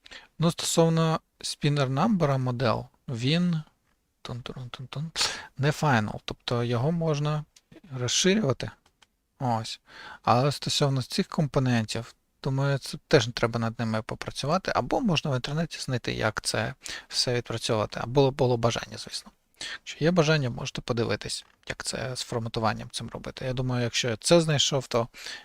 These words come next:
якимось чином можна зробити буде і все інше.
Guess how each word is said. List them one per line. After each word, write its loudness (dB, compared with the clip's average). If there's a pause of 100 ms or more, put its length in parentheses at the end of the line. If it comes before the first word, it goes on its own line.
(120)
якимось 0
чином 0 (260)
можна -2
зробити -4
буде -6 (720)
і -4
все -2
інше. -4